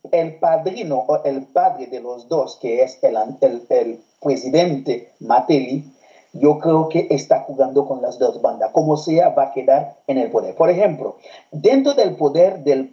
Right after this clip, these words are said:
de la, del gobierno de Ariel Henry, hay unos enemigos de P H T K. Por ejemplo, eh, André Michel. Entonces, ¿qué pasa?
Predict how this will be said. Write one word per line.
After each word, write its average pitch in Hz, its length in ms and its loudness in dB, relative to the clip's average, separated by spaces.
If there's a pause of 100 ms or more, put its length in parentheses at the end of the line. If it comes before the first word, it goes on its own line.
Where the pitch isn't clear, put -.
de 135 240 2
la, 120 440 2
del 131 380 -6
gobierno 160 560 2
de 135 140 4
Ariel 120 320 0
Henry, 202 440 0 (200)
hay 156 340 2
unos 220 400 0
enemigos 139 880 0
de 143 140 0
P - 160 0
H - 220 -4
T - 120 -6
K. - 280 0 (180)
Por - 160 -2
ejemplo, 156 640 0 (220)
eh, 123 300 0
André 139 260 2
Michel. 185 420 2 (280)
Entonces, 220 460 0
¿qué 214 140 2
pasa? - 580 -4